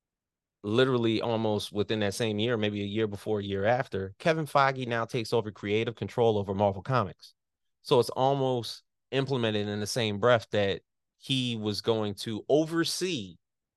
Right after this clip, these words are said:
what the comics that were coming out were going to be like, and then try to translate them into the movies. So certain things kinda, like,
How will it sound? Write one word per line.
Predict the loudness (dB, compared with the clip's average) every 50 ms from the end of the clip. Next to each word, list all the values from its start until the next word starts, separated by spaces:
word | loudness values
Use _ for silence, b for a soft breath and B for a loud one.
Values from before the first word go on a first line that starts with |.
| _ _ _ _ _
what | -8 -6 -4
the | -6 -6
comics | -6 -4 -2 -2 -2 -2 -4 -6 -6 -8 -10 -12 -12 _ _ _ _ _ _ _ _ _ _
that | 2 2 2
were | 2 -2
coming | -4 -2 -2 -2 0 -2 -2
out | -2 -2 -2 -2
were | -4 -6 -4
going | -2 -2 -2 -2 -2
to | -4 -8 -12
be | -10 -8 -6 -4 -4
like, | -4 -4 -4 -6 -10 -14 -20 -20 _ _ _ _ _ _ _ _ _ _ _ _ _ _ _ _
and | 0 2 2 2 2 0 0 0
then | 0 0 0 -2
try | -4 -2 2 2 4 4
to | 2 0
translate | -4 -6 -6 -4 -2 -2 -2 0 0 0 0 0 0
them | -2 -2 -2 -2 -6 -10 -12 -16 _ _ _ _ _ _ _ _ _ _ _ _ _ _ _ 0
into | 2 2 2 2 2 2
the | 2
movies. | 2 2 2 0 0 -4 -8 -14 -14 -16 -16 -16 _ _ _ _ _ _ _ _ _
So | -2 2 4 6 6 6 4 2 -2 _ _ _ _ _ _ _ _ _ _ _ _ _ _ _ _ _ _ _ _ _ _ _ _ _ _ _ _ _
certain | -2 2 2 2 2 0 -2 -4 -4 -4 -8 -12 _ _ -2
things | -2 0 0 0 -2 -2
kinda, | -2 0 0 0 0 0
like, | 0 0 0 -2